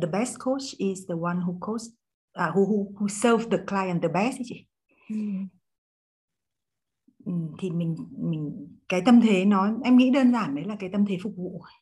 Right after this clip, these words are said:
Speaker 2: Ừ.
Speaker 1: Mình làm như thế nào, mình làm cái điều gì để tốt nhất cho cái người mà đang có mặt ở trước mặt mình lúc đó.
Speaker 2: Ừ.
Speaker 1: Thì em, em,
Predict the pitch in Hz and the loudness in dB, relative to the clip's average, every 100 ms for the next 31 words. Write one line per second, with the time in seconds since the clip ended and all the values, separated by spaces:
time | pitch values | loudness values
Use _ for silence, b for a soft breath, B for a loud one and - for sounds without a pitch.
0 | _ _ _ _ _ 262 214 208 165 160 | _ _ _ _ _ -12 -6 -2 -2 -2
1 | 156 156 165 175 190 160 147 143 143 170 | -6 -8 -10 -8 -4 -4 -4 -4 -4 -4
2 | 160 151 131 - 214 - 220 247 277 233 | -4 -6 -8 -6 -8 -4 2 4 4 0
3 | 208 175 185 156 143 156 170 143 160 180 | 0 2 2 0 -2 -4 -4 -4 -2 -4
4 | - - - 220 208 156 147 131 120 - | -8 -16 -8 -4 -4 -4 -4 -6 -10 -18
5 | _ 202 175 120 - - _ _ B B | _ -10 -10 -10 -14 -18 _ _ B B
6 | 208 202 190 - _ _ _ _ 123 - | -10 -10 -10 -16 _ _ _ _ -20 -12
7 | 170 175 175 196 180 | -8 -6 -6 -6 -6